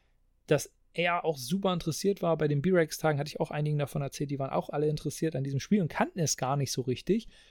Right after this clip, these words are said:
Und das finde ich schade, äh, was da für ein Spiel doch an manchen vorbeigegangen ist. Ich will nicht sagen, dass das Spiel für jeden etwas ist. Und deshalb möchte ich sehr gerne nochmal zeigen, worum's da genau geht, sodass ihr dann entscheiden könnt, ob ihr dort einsteigen wollt, ob's gleich die Big Box sein muss. Das ist natürlich eine fette Box,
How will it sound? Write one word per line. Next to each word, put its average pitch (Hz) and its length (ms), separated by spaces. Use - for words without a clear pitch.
Und - 40
das 143 100
finde 196 100
ich - 80
schade, 175 520
äh, 151 180
was 147 180
da 156 160
für - 140
ein 147 180
Spiel 202 540
doch 165 140
an 147 140
manchen 170 260
vorbeigegangen 143 600
ist. 117 180
Ich - 120
will 202 100
nicht 202 120
sagen, 208 160
dass 180 100
das - 120
Spiel - 160
für 143 100
jeden 156 300
etwas 226 340
ist. 294 240
Und 147 100
deshalb 151 200
möchte 180 220
ich 165 100
sehr 160 140
gerne 165 220
nochmal 139 280
zeigen, 160 520
worum's 139 360
da 131 160
genau 123 260
geht, 190 260
sodass 135 280
ihr 180 60
dann 156 140
entscheiden 139 380
könnt, 135 240
ob 123 100
ihr 135 60
dort 127 180
einsteigen 139 460
wollt, 135 220
ob's - 180
gleich - 200
die - 80
Big 170 260
Box 156 220
sein 147 160
muss. 139 200
Das - 180
ist 156 100
natürlich 139 280
eine 123 80
fette - 340
Box, 139 420